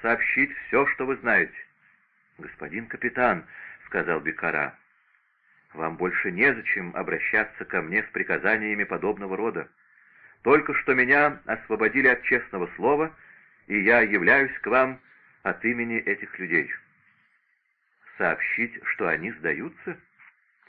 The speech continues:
Сообщить, что они полны решимости драться до последнего вздоха?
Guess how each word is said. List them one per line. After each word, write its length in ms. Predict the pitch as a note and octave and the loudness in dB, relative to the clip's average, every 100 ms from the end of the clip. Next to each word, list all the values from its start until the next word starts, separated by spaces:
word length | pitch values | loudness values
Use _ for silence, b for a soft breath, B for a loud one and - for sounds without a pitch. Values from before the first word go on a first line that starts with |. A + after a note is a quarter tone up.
| B - - | B -20 0
Сообщить, 540 | G#2+ G2+ - C#3+ D3+ - - B B | 2 4 2 4 2 0 -14 B B
что 220 | - - A#2 | -4 4 6
они 200 | C3 C#3+ | 6 4
полны 280 | C3+ B2+ | 2 4
решимости 600 | C#3 C3 C3+ D3 C#3 - | 4 4 2 0 -2 -8
драться 520 | A#2+ F2 C3 - - B2+ | -2 2 2 2 -4 -4
до 80 | |
последнего 560 | B2 A#2+ C3+ C3 B2+ A#2+ | -4 -2 2 2 2 -4
вздоха? 480 | G#2 E2 G#2 - | -4 0 0 0